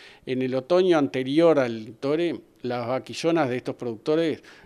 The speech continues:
la mayoría de esos pesaban de doscientos cincuenta kilos para arriba. Y, este, y ese era, era el objetivo que se planteaban. Había productores que inclusive decían, "Si pesa más de trescientos kilos, mejor", porque eso lo que me va a brindar es no solamente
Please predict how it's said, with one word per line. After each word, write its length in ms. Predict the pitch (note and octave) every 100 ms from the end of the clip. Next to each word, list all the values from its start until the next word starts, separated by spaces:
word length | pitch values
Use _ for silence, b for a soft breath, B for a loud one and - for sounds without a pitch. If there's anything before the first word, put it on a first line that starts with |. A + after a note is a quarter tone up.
| _
la 160 | B2+
mayoría 600 | A#2+ B2 - C3+ C#3 D#3
de 100 | D3+
esos 200 | C#3+ E3+
pesaban 480 | - C3+ - C#3+ C3+
de 80 | A#2
doscientos 440 | A#2 - C#3+ C#3
cincuenta 420 | C3 A#2+ C3 B2 A2
kilos 240 | C3 C3+
para 220 | A#2 A2+
arriba. 440 | G2+ A#2 A#2+ G#2 - b b b b
Y, 140 | B2+ B2
este, 260 | - B2+
y 220 | A2 C3+
ese 280 | D3+ E3+ D3
era, 180 | D3+ C3+
era 220 | B2 C#3 C3+
el 100 | C3
objetivo 440 | B2+ A#2+ D3 D#3
que 120 | C3
se 120 | -
planteaban. 600 | - G#2+ G#2+ C#3+ B2+ G2+ G2 B B B _
Había 340 | G#2+ C3+ D3
productores 460 | D3 C3 B2 D#3+ E3+
que 60 |
inclusive 420 | E3+ B2+ - D3+
decían, 340 | F3+ C#3+ D3+ C3+
"Si 140 | -
pesa 320 | A#2 D3 -
más 200 | C3 C#3+
de 100 | C#3+
trescientos 460 | B2 A#2 C3 A#2+ A#2+
kilos, 260 | - D#3+ D3+
mejor", 440 | F#3+ - E3 D#3+ B B B B _
porque 240 | C#3 -
eso 220 | - F3
lo 180 | D3+ D3
que 100 | D3
me 140 | C#3+
va 140 | C#3+ D#3+
a 20 |
brindar 420 | D#3+ D3 D3 D#3
es 280 | D#3 B2 -
no 120 | D#3
solamente 760 | D#3+ F3 D3 C#3 C3 A#2 A2 F#2